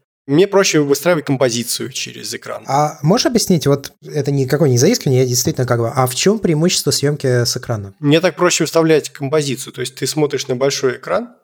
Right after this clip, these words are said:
Speaker 1: а не смотришь в глазок.
Speaker 2: Окей, просто, ну, как понимаешь, у меня нет экранов, поэтому непонятно.
Speaker 1: Слушай, я каждый раз, когда снимаю на пленку, я после того, как сделаю кадр,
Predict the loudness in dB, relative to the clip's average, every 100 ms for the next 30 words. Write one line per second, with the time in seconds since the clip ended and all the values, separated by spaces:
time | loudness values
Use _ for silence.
0 | _ _ _ _ _ _ 0 2 2 2
1 | 4 4 2 2 2 2 0 0 -2 -4
2 | -4 0 4 4 2 0 -2 -6 -6 -6
3 | -8 -10 -12 -10 -4 -4 -2 0 2 2
4 | 2 2 0 -2 2 2 2 2 2 2
5 | 2 0 0 0 -4 -8 -8 -8 -8 -8
6 | -10 -14 -6 -2 -2 -2 -4 -6 -2 0
7 | 2 4 2 4 2 2 2 2 2 4
8 | 4 6 4 2 4 2 4 2 0 0
9 | -6 -8 -12 -10 0 2 4 4 2 2